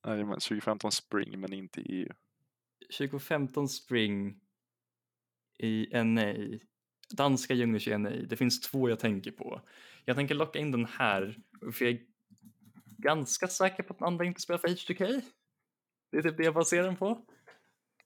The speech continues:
Speaker 1: Okej, vi har mottagit ett svar. Då kan vi gå över till en poäng där jag tror du kommer ha den.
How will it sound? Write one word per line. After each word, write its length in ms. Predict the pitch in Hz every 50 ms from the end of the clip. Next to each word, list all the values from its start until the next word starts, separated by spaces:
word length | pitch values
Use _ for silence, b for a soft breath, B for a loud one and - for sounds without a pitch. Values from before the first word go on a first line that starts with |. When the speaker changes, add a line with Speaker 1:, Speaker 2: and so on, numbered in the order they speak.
| _ _
Speaker 1:
Okej, 400 | - 107 - - 107 135 156 370 220
vi 80 | 101 104
har 140 | 104 113 117
mottagit 440 | 113 123 123 - - 117 113 113 117
ett 120 | 117 -
svar. 400 | - - 104 98 107 131 - 320 - _ B B B B B B B B B B -
Då 100 | - 113
kan 140 | - 143 131
vi 60 | 123
gå 100 | 117 131 135
över 100 | 120 127
till 180 | - 120 113
en 220 | - 127 127 120 107
poäng 180 | - 107 104
där 80 | 101 101
jag 80 | 101
tror 160 | - - 117 113
du 60 | 107
kommer 160 | - 110 101
ha 100 | 101 104
den. 120 | 98 87